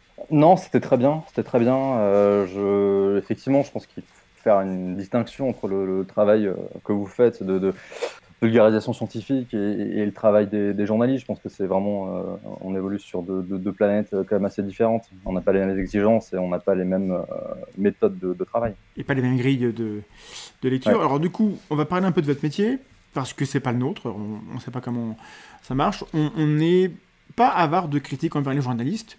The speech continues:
Speaker 2: nous les, les, les
Speaker 1: Oui.
Speaker 2: sceptiques en général. Il y a eu quel-, il y a quelque temps la tribune No Fake Science qui est mal passée. Alors, ça partait d'un bon sentiment, mais, euh, de toute évidence, il y avait un, il y avait un décalage dans le,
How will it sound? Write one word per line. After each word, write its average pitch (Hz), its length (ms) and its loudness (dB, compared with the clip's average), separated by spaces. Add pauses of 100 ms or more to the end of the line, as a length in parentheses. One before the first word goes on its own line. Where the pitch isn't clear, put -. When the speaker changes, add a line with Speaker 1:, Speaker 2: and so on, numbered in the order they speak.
Speaker 2:
nous 151 180 2
les, 139 100 4
les, 117 300 -4
les 117 80 -6
Speaker 1:
Oui. 123 80 -4
Speaker 2:
sceptiques 135 320 -4
en 123 60 -4
général. 120 420 -2 (440)
Il 139 60 -6
y 151 60 6
a - 20 4
eu 165 60 0
quel-, 151 160 2
il - 60 -6
y - 20 2
a 147 40 2
quelque 151 220 0
temps 165 160 0
la 151 100 2
tribune 143 640 0
No 147 140 2
Fake 147 200 -2
Science 147 560 -2 (540)
qui 156 120 0
est - 20 4
mal 165 160 2
passée. 143 340 -2 (280)
Alors, 135 160 -4
ça 147 100 -4
partait 143 220 0
d'un 147 100 0
bon 147 100 0
sentiment, 151 460 -2
mais, 160 140 0
euh, 127 440 0
de 123 100 -6
toute - 200 -8
évidence, 143 200 -2
il 135 100 -2
y 131 40 -2
avait - 20 0
un, 127 80 -2
il 127 60 0
y - 20 2
avait 127 120 -2
un 127 60 -2
décalage 139 460 -2
dans 131 120 -2
le, 123 320 -2